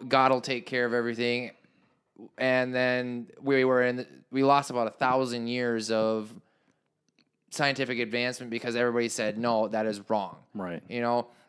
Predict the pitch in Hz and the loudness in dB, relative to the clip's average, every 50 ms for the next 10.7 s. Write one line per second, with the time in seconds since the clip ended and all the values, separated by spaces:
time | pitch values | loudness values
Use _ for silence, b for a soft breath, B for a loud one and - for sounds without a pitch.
0 | b b _ - - - - - 135 - - - 135 - _ - - 131 139 143 | b b _ -20 -20 -20 -20 -18 -18 -16 -16 -16 -18 -18 _ -6 0 2 2 4
1 | 147 143 135 117 - - 135 131 127 127 123 117 113 110 113 107 - 113 113 104 | 4 2 0 0 -2 0 2 2 2 2 2 2 4 4 2 0 -2 -4 -6 -6
2 | - - 113 120 127 135 127 117 - - 139 160 156 139 123 113 113 113 113 95 | -8 -6 -2 0 2 2 2 0 -2 -2 0 2 4 4 4 2 0 0 -2 -2
3 | 113 113 107 - 117 120 120 120 117 113 110 110 - - 127 123 120 120 120 - | -4 -4 -4 -4 -4 -4 -2 -2 -2 -4 -4 -6 -6 -6 -4 -4 -4 -4 -4 -2
4 | 113 120 120 120 113 107 113 123 123 123 123 123 120 120 117 113 - b b b | -2 0 0 0 0 -2 -2 0 2 2 4 4 4 4 2 0 -2 b b b
5 | b b b - - - 147 151 143 135 131 131 127 127 123 120 120 120 117 110 | b b b -12 -4 -2 0 2 2 2 2 2 0 0 -2 -2 -4 -6 -6 -8
6 | - _ _ - - - 135 139 131 117 127 127 127 127 107 117 117 117 123 127 | -10 _ _ -16 -6 -2 0 0 2 2 2 2 2 2 2 0 0 -2 -2 -2
7 | 127 123 - 127 123 117 113 113 123 143 143 131 120 113 107 107 113 117 120 120 | -2 -2 0 0 0 0 0 2 2 4 4 4 2 2 0 -2 -2 -4 -4 -4
8 | - - b b b b b b b b b b b b _ _ _ _ _ - | -6 -10 b b b b b b b b b b b b _ _ _ _ _ -2
9 | 139 135 131 120 - - 131 127 - 120 123 127 123 120 120 117 117 120 117 117 | 0 0 0 0 -2 -2 -2 -2 2 4 4 6 6 4 4 2 2 2 2 2
10 | 110 110 107 110 - - 120 113 101 101 92 87 87 | 2 0 -2 -2 -2 -2 -2 -2 -2 -4 -8 -14 -16